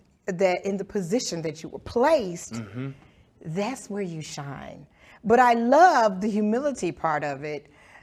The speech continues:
Speaker 1: To say, "Oh, let's see, I was great from the <laughs> beginning," you know,
Speaker 2: Yeah, yeah.
Speaker 1: I'm,
Speaker 2: Well.
Speaker 1: you know, and, but some people on this journey,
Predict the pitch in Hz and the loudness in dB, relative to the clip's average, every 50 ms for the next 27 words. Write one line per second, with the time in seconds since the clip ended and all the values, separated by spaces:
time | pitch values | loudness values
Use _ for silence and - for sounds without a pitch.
0 | _ _ - 185 175 208 254 - - - 381 403 392 370 370 349 349 330 - - | _ _ -12 -4 2 2 2 4 4 2 4 6 8 6 8 6 4 4 2 -2
1 | - 349 311 269 240 247 277 330 330 311 302 294 233 226 202 196 240 247 254 269 | -4 0 2 6 6 6 8 8 6 6 4 2 2 0 2 4 6 8 8 8
2 | 285 285 285 240 - - 262 262 262 233 240 214 233 226 220 196 - - 254 311 | 8 6 4 2 2 2 2 4 4 2 4 4 4 4 2 0 2 6 6 6
3 | 311 285 - - 247 277 294 320 349 302 254 226 220 226 - - 127 - 262 285 | 6 6 4 4 4 4 4 2 4 8 10 10 10 8 6 6 6 6 6 6
4 | 247 - 247 - - - 269 277 - - - 311 339 320 277 247 226 214 - - | 4 -4 -8 -8 -4 0 2 2 2 2 2 2 4 8 10 10 10 8 6 -4
5 | - - - - _ _ _ - 311 330 311 - - - 233 240 320 311 254 - | -14 -16 -20 -20 _ _ _ 8 8 8 8 4 -4 -2 4 8 10 10 8 8
6 | - - - - - - - - 330 330 359 339 - 294 277 277 262 240 220 - | 0 -14 -18 -18 -18 -12 -4 -2 0 0 0 0 0 0 0 2 2 2 2 4
7 | 208 202 196 196 185 165 165 156 147 180 175 185 196 175 156 139 117 104 110 | 2 2 2 0 -6 -6 -8 -6 -2 -2 0 0 -2 -4 -4 -8 -10 -10 -12